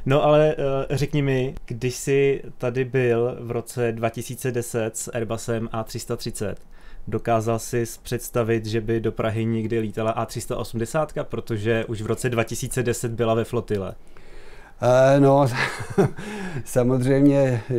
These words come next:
Speaker 2: že to bylo zajímavé. Eh, s tou tři sta osmdesátkou to, to mě vůbec nenapadlo, jo, že jako by tam lítala, no.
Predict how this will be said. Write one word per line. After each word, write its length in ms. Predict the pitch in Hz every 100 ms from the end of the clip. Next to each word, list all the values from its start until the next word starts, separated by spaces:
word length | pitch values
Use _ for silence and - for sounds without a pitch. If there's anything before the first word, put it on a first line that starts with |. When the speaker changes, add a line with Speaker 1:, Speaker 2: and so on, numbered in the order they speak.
| 117
Speaker 2:
že 260 | 98 120
to 160 | 123 123
bylo 240 | 123 131 120
zajímavé. 540 | 120 127 127 131 135
Eh, 1080 | 135 - - - - 110 113 113 110 107 95 - - 101 95
s 200 | 92 -
tou 160 | 123 120
tři 160 | -
sta 160 | 127 139
osmdesátkou 680 | 131 131 127 117 127 120 123
to, 180 | 113 110
to 200 | 110 107
mě 180 | 104 101
vůbec 280 | 101 98
nenapadlo, 580 | 98 98 98 101 92 87
jo, 220 | 90 98
že 100 | 95
jako 340 | 95 95 90 95
by 120 | 92
tam 160 | 92 92
lítala, 420 | 92 - 92 87
no. 180 | 82